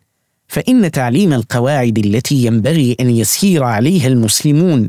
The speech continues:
بالنسبة للقرآن هو الأمر اللازم والضرورة المحتمة في هذه الحياة." إن هذا السفر الجليل قد ضم من الأحكام ما يتصل ب-،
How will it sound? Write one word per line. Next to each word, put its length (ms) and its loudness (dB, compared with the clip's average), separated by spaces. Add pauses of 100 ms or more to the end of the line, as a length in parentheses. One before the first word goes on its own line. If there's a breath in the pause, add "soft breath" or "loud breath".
(160)
بالنسبة 520 0
للقرآن 760 0 (500)
هو 100 2
الأمر 600 0
اللازم 760 2
والضرورة 880 0
المحتمة 880 -2
في 260 -2
هذه 360 -2
الحياة." 500 -4 (880 soft breath)
إن 140 2
هذا 400 0
السفر 480 -2
الجليل 600 0 (480)
قد 140 -4
ضم 300 2
من 140 2
الأحكام 680 -2
ما 260 2
يتصل 800 -2
ب-، 320 0